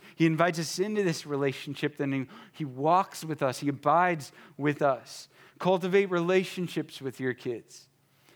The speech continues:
A few weeks ago, I asked you to share with someone on your way out, "Hey, uh, who's the wisest person you know?" And so you shared that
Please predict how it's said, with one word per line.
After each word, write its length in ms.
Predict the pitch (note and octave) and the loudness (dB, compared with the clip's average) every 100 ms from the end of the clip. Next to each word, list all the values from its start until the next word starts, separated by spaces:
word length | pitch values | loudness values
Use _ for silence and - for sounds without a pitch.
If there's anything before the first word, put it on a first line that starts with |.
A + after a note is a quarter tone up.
| _ | _
A 60 | - | -8
few 180 | F#3+ G3+ | -4 2
weeks 300 | G3+ F#3 F#3 | 0 0 -2
ago, 280 | E3 D#3+ | 2 4
I 240 | D#3 D#3 D#3 | 4 4 6
asked 600 | D3+ E3 D#3 - - E3 | 6 4 0 -6 -14 -6
you 180 | E3+ D#3 | -2 -2
to 60 | |
share 300 | C#3 - F3 | -2 0 2
with 160 | E3 D#3 | 2 0
someone 320 | D#3+ D3 C3 | -2 0 -2
on 80 | C3 | -2
your 100 | C#3 | 0
way 220 | D3+ D#3 | 2 4
out, 220 | D3 B2 - - | 4 2 -4 -4
"Hey, 280 | F#3 E3+ - - - - | 0 0 -2 -10 -16 0
uh, 240 | D3 C3+ | 2 2
who's 240 | C3+ F#3+ F3+ | 0 -2 0
the 100 | F3 | 2
wisest 600 | D#3+ F#3+ G3+ F#3+ - - | 6 4 4 -2 -6 -2
person 420 | F#3 E3+ E3 D3+ | 0 0 -2 0
you 140 | C#3 | 0
know?" 300 | C3 A2+ G2 - _ _ _ _ _ - _ D3 | 2 0 -2 -8 _ _ _ _ _ -20 _ -10
And 140 | C3+ | -6
so 340 | - D#3 C3+ - - - - _ | 2 2 2 -2 -20 -20 -20 _
you 100 | C3+ | -8
shared 380 | - E3 D#3+ D3 | 0 2 4 4
that 420 | C#3+ C#3+ C#3 | 4 4 0